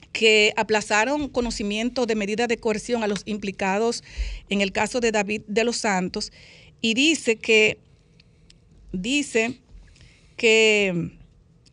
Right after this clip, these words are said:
el juez, eh, Rigoberto, eh, Sena Salas tomó la decisión,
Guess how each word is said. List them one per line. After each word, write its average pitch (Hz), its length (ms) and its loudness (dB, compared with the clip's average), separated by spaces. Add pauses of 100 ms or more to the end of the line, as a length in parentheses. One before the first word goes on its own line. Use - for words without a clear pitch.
(220)
el 214 140 4
juez, 262 420 2
eh, 254 140 2
Rigoberto, 240 960 2
eh, 220 140 2
Sena 247 380 2
Salas 214 520 -2
tomó 196 220 -2
la 240 120 0
decisión, 247 680 -2